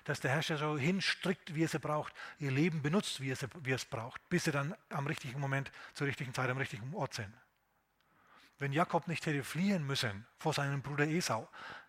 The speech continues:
wäre er nie in Bethel angekommen und hätte nie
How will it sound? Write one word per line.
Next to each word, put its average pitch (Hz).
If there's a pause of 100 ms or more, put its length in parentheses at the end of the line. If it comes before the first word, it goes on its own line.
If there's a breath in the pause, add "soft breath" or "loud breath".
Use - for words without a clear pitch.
wäre 151
er 143
nie 180
in 139
Bethel 156
angekommen 127
und 139
hätte 127
nie 190